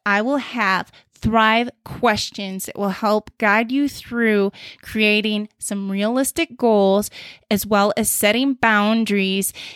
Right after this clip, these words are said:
in what it's going to take in order to achieve your goals so it can set you up for better success. Head over to the she rugged dot com website, check out the blog post, and you will find them on there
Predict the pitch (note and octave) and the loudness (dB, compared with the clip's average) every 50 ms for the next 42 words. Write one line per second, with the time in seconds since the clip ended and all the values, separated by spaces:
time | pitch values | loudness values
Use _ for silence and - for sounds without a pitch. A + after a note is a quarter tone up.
0 | - _ - A3+ A3+ G#3+ - G#3 A#3 A#3 A#3+ - C#4+ C#4 - - - A#3+ A#3 A#3 | -10 _ -2 0 0 0 0 0 0 2 2 2 0 -2 -2 -2 -2 0 2 2
1 | A#3 A3+ A3 - G#3+ - - - G#3+ A3 G#3+ G3+ - - - A3 - - - G#3+ | 2 0 0 -2 -4 -6 -6 -4 -2 -2 -2 -2 -2 -4 -6 -6 -4 -2 0 0
2 | G#3 G3+ G#3+ G#3+ G#3 - - - G#3+ G3 F#3+ - - A3+ - - - - - A#3+ | 2 2 2 0 0 -2 -4 -2 -2 -2 -4 -4 -4 -6 -4 -4 -2 -2 0 0
3 | B3+ C#4+ C4 A3+ A3 G#3 F#3+ F3+ F#3+ F#3+ F#3 F#3 G3 G#3+ - - A#3 - - G#3 | 0 0 0 0 0 0 0 0 0 2 2 2 2 0 -2 -4 -4 -4 -2 0
4 | G3+ G3+ - - - G#3 G3 - - - - A#3+ - - - B3+ B3+ B3+ A#3+ - | 0 -2 -2 -2 -4 -2 -2 -2 -2 0 0 0 -2 -2 0 0 0 0 0 0
5 | - A#3 G#3+ G3+ G3+ - - - - - - _ - - A#3 G#3+ - - G3+ G3 | 0 2 2 2 2 -2 -6 -18 -20 -20 -20 _ -4 -2 -2 0 0 2 2 2
6 | F#3+ G3 G3 G3 G3+ _ _ _ _ - - - G#3 - - - - G#3 F3+ F3 | 4 4 2 2 -2 _ _ _ _ -8 -8 -6 -6 -6 -4 -2 0 0 0 0
7 | F#3 F#3+ - - - - - - - _ _ _ _ _ _ _ _ _ _ _ | -2 -6 -10 -14 -16 -18 -20 -20 -20 _ _ _ _ _ _ _ _ _ _ _
8 | _ _ _ _ _ _ _ - - B3+ A#3+ B3 A#3+ - A#3+ B3 A#3+ B3 C#4 D4 | _ _ _ _ _ _ _ -4 0 2 2 2 0 0 0 0 2 2 2 0
9 | D#4 D4+ - _ _ _ - - A3 G3 G#3 - - G3+ G#3 G#3+ A3 A#3 B3 B3+ | 0 -2 -4 _ _ _ -8 -4 -2 -2 -2 -2 -4 -2 0 2 2 4 2 2
10 | A3 B3+ B3 C4+ C4+ - - B3 A#3 A3+ A#3+ B3 B3 A#3 A3 G#3 - - G#3+ G3 | 4 4 2 2 0 0 0 2 4 4 4 4 4 2 2 2 0 0 2 2
11 | G3 G3 G3 - - - - - - _ _ _ _ _ _ _ _ - - F#3+ | 4 4 2 0 -4 -10 -20 -20 -20 _ _ _ _ _ _ _ _ -8 -6 -4
12 | F3+ - G#3 G#3+ - A#3 B3 B3 A#3 A#3 A3+ A3 - B3 A3+ A3+ A3 A3 A3+ A3+ | -2 -2 -2 -2 -2 -2 0 2 2 2 2 0 -4 -4 -2 -2 -2 -2 -4 -6
13 | - - - - - - - - _ - A3 G#3 G3+ G3 G3+ A3+ A3+ - G#3+ G#3 | -8 -12 -16 -20 -20 -20 -20 -14 _ -2 -2 0 2 2 2 2 2 2 2 2
14 | G#3 G#3+ A#3 B3 B3+ - - A3+ G#3+ G#3 G#3 G#3+ G#3 G#3 G#3 G#3 G#3+ A3 | 4 4 4 2 2 0 0 -2 -2 -2 -2 -4 -4 -2 -2 -4 -4 -6